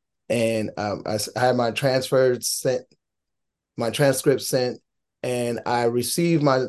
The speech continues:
diploma in cap and gown by myself on the news, uh, in front of the Board of Educators of California, and I was given my diploma by the superintendent of schools for California, and that was a great experience.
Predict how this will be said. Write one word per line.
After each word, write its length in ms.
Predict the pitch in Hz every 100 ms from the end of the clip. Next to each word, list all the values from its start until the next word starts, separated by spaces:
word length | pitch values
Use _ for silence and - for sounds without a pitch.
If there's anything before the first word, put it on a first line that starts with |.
| -
diploma 580 | 131 - 151 147 131
in 140 | 117 117
cap 300 | 139 160 -
and 140 | 147
gown 480 | 131 127 123 123 117
by 220 | 131 135
myself 560 | 147 143 127 123 113 110 _ _ _ -
on 160 | 131 143
the 100 | 135
news, 600 | 135 143 127 113 - - _ _ _ _ -
uh, 320 | 113 123 117 110
in 120 | 127
front 260 | - 139 135
of 300 | 127 117 107
the 420 | 113 113 110 107 _ _ _ _ _ _ _
Board 220 | - 139 143
of 120 | 131
Educators 640 | 135 135 143 131 127 123
of 220 | - 113
California, 680 | 110 123 123 120 117 117 117
and 160 | 113 113
I 100 | 110
was 200 | 110 107
given 300 | 139 131 123
my 120 | 117
diploma 440 | 110 - 120 117
by 180 | 107 104
the 100 | 101
superintendent 680 | 101 120 127 107 117 110 107
of 100 | 98
schools 460 | - 113 104 101 -
for 140 | 92
California, 680 | 92 98 95 101 98 95 -
and 200 | - 95
that 140 | 107 113
was 140 | 107
a 140 | 95 98 -
great 500 | 104 110 104 98 - _ _ -
experience. 760 | 98 87 - 104 95 90 78